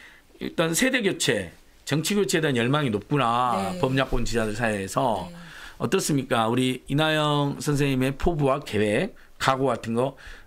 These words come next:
Speaker 1: 쭉 말씀 한번 해주시죠.
Speaker 2: 네.
Speaker 1: 이제
Speaker 2: 기대에
Speaker 1: 나는
Speaker 2: 부응하는,
Speaker 1: 후보로서
Speaker 2: 네.
Speaker 1: 내일 예비후보 딱 등록하고 어떻게 뛰겠다.
Speaker 2: 네. 기대에 부응하는,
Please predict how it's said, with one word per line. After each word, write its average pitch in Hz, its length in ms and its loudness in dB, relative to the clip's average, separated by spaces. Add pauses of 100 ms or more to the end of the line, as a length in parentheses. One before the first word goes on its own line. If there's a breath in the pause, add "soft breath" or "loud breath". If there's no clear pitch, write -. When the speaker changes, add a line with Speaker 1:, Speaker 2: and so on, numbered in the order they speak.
(140)
Speaker 1:
쭉 147 200 -2
말씀 98 260 0
한번 117 200 0
해주시죠. 95 540 -6
Speaker 2:
네. 185 180 -12
Speaker 1:
이제 85 180 -8 (280)
Speaker 2:
기대에 233 340 -2
Speaker 1:
나는 131 220 2
Speaker 2:
부응하는, - 40 2
Speaker 1:
후보로서 226 640 2
Speaker 2:
네. 175 160 -12
Speaker 1:
내일 170 180 4
예비후보 185 320 2
딱 165 140 2
등록하고 180 640 0 (200 loud breath)
어떻게 170 280 0
뛰겠다. 214 500 0 (380)
Speaker 2:
네. 165 260 -14 (760 loud breath)
기대에 262 300 0
부응하는, 254 800 -2